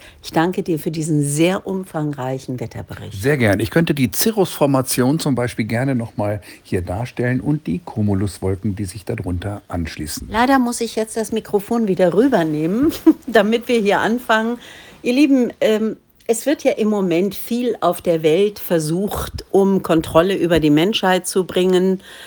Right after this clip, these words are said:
Speaker 1: Es wird viel versucht, um eine Veränderung, eine große Transformation, ja, zu schaffen.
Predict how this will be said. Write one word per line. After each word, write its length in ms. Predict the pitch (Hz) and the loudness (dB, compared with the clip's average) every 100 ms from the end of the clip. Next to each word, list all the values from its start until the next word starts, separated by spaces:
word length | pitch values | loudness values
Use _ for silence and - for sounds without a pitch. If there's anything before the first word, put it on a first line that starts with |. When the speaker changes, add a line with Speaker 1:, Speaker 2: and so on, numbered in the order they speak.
| - - | -16 -2
Speaker 1:
Es 300 | 170 - 180 | 0 0 0
wird 260 | 190 170 | 0 0
viel 300 | - - 247 | -2 -2 -2
versucht, 640 | 240 214 175 180 214 - - | 0 0 2 2 0 -2 -4
um 240 | 180 180 | 0 0
eine 280 | - 151 151 | 0 2 2
Veränderung, 880 | - 156 - 226 233 208 208 196 190 | 0 -6 0 2 4 4 4 2 2
eine 260 | 147 147 147 | 0 0 0
große 520 | 147 156 202 196 160 | 0 2 4 2 -2
Transformation, 1300 | - 151 147 156 151 151 151 - 233 262 269 269 - - - - - _ _ _ - | 0 0 0 0 2 2 -2 -2 0 2 4 2 0 -12 -20 -20 -20 _ _ _ -6
ja, 340 | 208 226 208 | -2 2 0
zu 160 | 196 220 | 0 0
schaffen. 760 | 185 - 208 - - 262 254 | 0 0 0 -2 -2 0 2